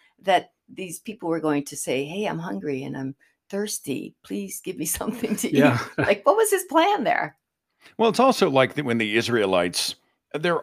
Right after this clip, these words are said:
Speaker 3: always making mistakes. I actually narrated, uh, the audiobook of Joshua Bowen called The Atheist Handbook to the Old Testament.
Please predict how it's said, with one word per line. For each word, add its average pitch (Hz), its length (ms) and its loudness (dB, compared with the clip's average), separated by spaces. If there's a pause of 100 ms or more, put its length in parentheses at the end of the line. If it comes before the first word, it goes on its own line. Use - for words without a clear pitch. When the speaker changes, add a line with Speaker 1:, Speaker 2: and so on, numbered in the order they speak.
Speaker 3:
always 190 380 4
making 107 340 2
mistakes. 73 380 -6
I 104 200 2 (180)
actually 113 400 0
narrated, 87 680 0 (440)
uh, 76 140 0
the 80 180 2
audiobook 80 640 2
of 78 180 -8
Joshua 92 460 -2
Bowen 82 360 0
called 71 300 -4
The 76 120 -2
Atheist 80 440 -2
Handbook 92 400 -2
to - 80 -18
the 69 140 -8
Old 73 200 -2
Testament. 95 500 -6